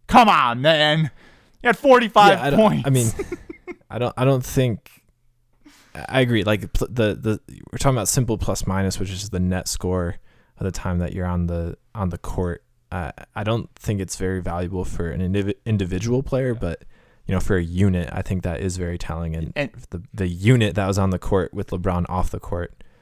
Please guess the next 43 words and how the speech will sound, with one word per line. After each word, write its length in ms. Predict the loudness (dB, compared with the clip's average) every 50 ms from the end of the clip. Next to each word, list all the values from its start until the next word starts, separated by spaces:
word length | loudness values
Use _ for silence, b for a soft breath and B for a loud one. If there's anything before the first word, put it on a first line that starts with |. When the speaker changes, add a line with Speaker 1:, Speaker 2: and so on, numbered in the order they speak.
| b b
Speaker 2:
was 160 | -2 -2 0 2
in 120 | 2 0
the 60 | 2
positive, 500 | 2 0 0 0 -4 -6 -8 -8 -8 -6
and 100 | -4 -4
that's 300 | -4 -4 -6 -6 -6 -6 -6 -8
a, 160 | -10 -10 -10 -10
a 180 | -8 -8 -8 -8
very 520 | -8 -6 -6 -4 -2 -2 -2 -4 -4 -8 b b b b b b b b b b b b b b -20 -20 _ _ -6
refreshing 540 | -4 -2 -2 0 0 0 0 0 -2 -4 -4
sign. 280 | -4 -6 -6 -6 -8 -2
Speaker 1:
Yeah, 180 | 0 2 2 2
and 120 | 2 0 0
that, 160 | 0 0 0
that, 200 | 0 0 0 2
that, 200 | 2 2 4 4
that, 180 | 4 4 4 4
that 180 | 4 2 2 2
is 160 | -2 -6 -8
the 100 | -8 -10
point 420 | -10 -14 _ -6 -4 -2 -2 -2
I 60 | -2
was 140 | -4 -4 -6
gonna 140 | -6 -4 -4
make, 280 | -4 -4 -4 -6 -8 -10
is 100 | -8 -6
that, 300 | -4 -4 -4 -6 -10 _
that 200 | -8 -8 -8 -8 _ _ _ _
team-wise 840 | -10 -6 0 2 2 2 2 2 2 2 2 2 2 0 -2 -8
it's 120 | -12 -12 -8
more 180 | -6 -6 -6
valuable. 480 | -2 0 0 0 0 0 -4 -6 -8 -6
But, 260 | -4 -4 -6 -4 -4
but 120 | -4 -2 0
I 100 | 0 0
look 180 | 0 0 -2
at 80 | -4 -8
these 160 | -8 -8 -6
individual 560 | -6 -6 -6 -4 -6 -6 -6 -6 -8 -10 -8
ones, 240 | -8 -10 -10 -10 -10
and 80 | -12 -14
it's 100 | -12 -12
just, 300 | -12 -12 -12 -12 -16